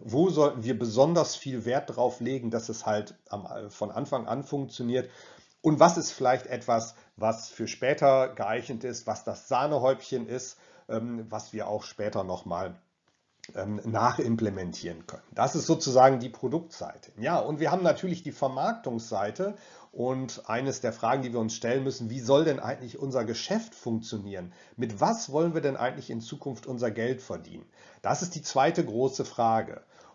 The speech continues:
Und die Antwort, ähm, die finden wir jetzt in unserer, in unserem Wertversprechen, in unserer Value Proposition. Wir haben jetzt es wirklich geschafft, die Werte einzeln rauszuarbeiten, auf einem ziemlich guten Konkretheitsniveau.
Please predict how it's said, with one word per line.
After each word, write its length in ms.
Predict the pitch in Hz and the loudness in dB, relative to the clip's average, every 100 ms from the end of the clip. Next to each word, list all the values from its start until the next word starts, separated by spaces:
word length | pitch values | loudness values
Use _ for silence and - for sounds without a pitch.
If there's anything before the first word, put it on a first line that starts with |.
| _ | _
Und 440 | 123 127 131 113 117 | 2 4 4 0 -4
die 120 | 107 | 2
Antwort, 720 | 139 226 - 131 165 - - _ - | 4 4 8 8 8 4 -14 _ -8
ähm, 340 | 123 135 120 | -6 -6 -10
die 220 | 127 175 226 | -10 -6 -4
finden 460 | - 233 226 156 | -2 -2 -2 -6
wir 160 | 120 120 | -2 -2
jetzt 460 | 110 127 - - - - _ | -2 -4 -8 -16 -18 -20 _
in 220 | - 202 214 | 0 0 0
unserer, 680 | 165 175 147 139 139 - - | -2 -2 6 8 8 4 -8
in 180 | - 180 | -6 -4
unserem 400 | 175 147 139 110 | -4 -2 -4 0
Wertversprechen, 760 | 131 180 - 113 - 107 143 | 0 0 -4 -8 -6 -8 -6
in 100 | 131 | -6
unserer 400 | 139 147 131 120 | -6 -4 0 0
Value 320 | 110 131 139 123 | 0 -2 -2 -6
Proposition. 800 | - 113 117 104 110 113 85 90 | -6 -12 -10 -8 -8 -10 -12 -10
Wir 100 | 104 | -4
haben 200 | 165 202 | -2 -2
jetzt 240 | 180 - | -4 -6
es 200 | 147 - | -12 -8
wirklich 380 | 135 180 170 - | -8 -8 -12 -12
geschafft, 480 | 131 - 170 180 - - _ - | -10 -4 -6 -6 -18 -20 _ -18
die 340 | 107 135 110 | -10 -8 -2
Werte 540 | 131 170 220 - 175 - | 4 4 4 2 0 2
einzeln 480 | 143 202 196 185 | 2 2 2 2
rauszuarbeiten, 1200 | 170 127 160 - - 139 104 98 87 80 - - - | 4 4 4 2 -6 -2 -2 -2 -4 -8 -14 -12 0
auf 220 | 131 135 | 0 2
einem 480 | 160 160 160 156 151 | 0 0 0 -2 -4
ziemlich 400 | - 226 220 - | 0 2 2 0
guten 260 | 196 160 | -6 -6
Konkretheitsniveau. 1200 | - 151 139 170 180 101 - - - 170 - 87 | -4 -4 0 0 0 -2 -6 -12 -16 -14 -14 -16